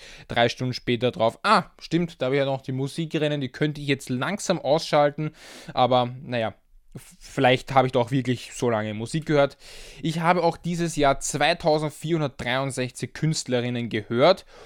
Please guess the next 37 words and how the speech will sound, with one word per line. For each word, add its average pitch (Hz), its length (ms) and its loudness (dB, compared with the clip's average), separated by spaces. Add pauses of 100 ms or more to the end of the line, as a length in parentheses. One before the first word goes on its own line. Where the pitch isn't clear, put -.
(120)
und 127 200 -6
einen 127 240 2
besonders 117 480 -2
oft, 170 420 4
dreimal 117 300 2
dürft 113 240 -2
ihr 113 80 0
raten, 104 340 -2
wen? 170 320 2 (100)
Richtig, 113 640 -4
Martin 117 680 -4
Garrix. 131 580 0 (2250)
Ja, 101 240 0 (600)
das 113 180 -10
war 107 140 0
jetzt 107 120 -6
irgendwie 110 220 -6
komisch, 113 400 -6
weil 104 120 -4
jetzt - 280 -14
plötzlich 107 260 -8
ein 101 120 -8
Song 113 260 -4
aufgekommen 113 920 -6
ist, 117 160 -8
also 104 160 -8
der 101 160 -4
Titel, 131 440 -4
den 110 200 -8
ich 104 80 -10
eh 113 100 -6
schon 127 160 -8
vorhin 120 380 -6
erklärt 110 340 -4
habe, 110 140 -8
diesen 107 260 -14
Kokon 147 580 -2